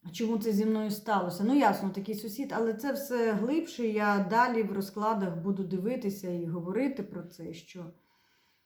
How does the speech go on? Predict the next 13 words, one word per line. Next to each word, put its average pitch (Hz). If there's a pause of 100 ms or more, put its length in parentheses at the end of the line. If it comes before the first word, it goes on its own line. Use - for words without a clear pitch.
(1040)
а, 180
це 214
перший 311
пласт, 214
чому 196
на 180
нас 175
напали, 175
тому 190
що 196
такий 202
агресивний 185
сусід. 190